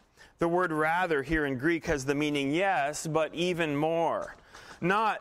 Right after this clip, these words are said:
"Eh, wrong answer," but, "Yes, you're right."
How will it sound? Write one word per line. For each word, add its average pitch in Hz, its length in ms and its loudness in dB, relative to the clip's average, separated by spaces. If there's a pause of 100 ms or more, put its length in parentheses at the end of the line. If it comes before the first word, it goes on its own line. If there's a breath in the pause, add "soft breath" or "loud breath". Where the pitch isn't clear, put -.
(140)
"Eh, 180 380 2
wrong 165 280 2
answer," 151 640 0
but, 156 320 0
"Yes, 208 440 0
you're 185 140 2
right." 196 800 0